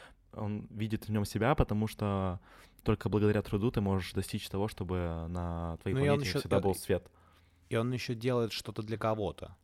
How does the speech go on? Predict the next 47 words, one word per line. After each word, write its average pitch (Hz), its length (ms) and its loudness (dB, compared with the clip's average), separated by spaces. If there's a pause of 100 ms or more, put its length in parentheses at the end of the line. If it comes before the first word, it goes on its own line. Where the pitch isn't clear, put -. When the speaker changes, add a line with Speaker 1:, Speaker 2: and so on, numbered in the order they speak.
(140)
Speaker 2:
Это 98 120 -4
очень 98 260 -4
Speaker 1:
Да. 101 60 2
Speaker 2:
важно 80 300 2
для 80 160 -6
маленького 90 360 0
Speaker 1:
Да. 90 60 2
Speaker 2:
принца. 147 260 -4
Маленький 98 280 -2
принц 104 240 -4
очень 92 340 -6
это 90 140 -4
уважает, 90 580 2
да, 82 220 -2
что - 180 -10
ты - 160 -6
делаешь 104 420 -2
что-то 98 440 -6
для 85 480 -4
кого-то. 87 680 -6
А, 76 440 -10
и, 78 340 -8
ну, 87 160 -6
то 80 140 -8
есть 80 160 -8 (400)
это - 200 -6
очень 98 300 -4
круто. 92 280 -4
И, 82 260 -6
и - 140 -8
этот 90 160 -4 (160)
фанатчик, - 340 -2
он 98 60 0
очень 98 220 -4
ленивый 110 540 2
ещё, 82 200 -2
да, 95 140 4
он 98 140 4
там 87 120 0
замечает, 98 400 0
что - 140 -8
он 92 80 -2
ленивый, 110 360 0
но 92 80 -2
тем 95 160 -4
не 98 120 0
менее, 104 560 2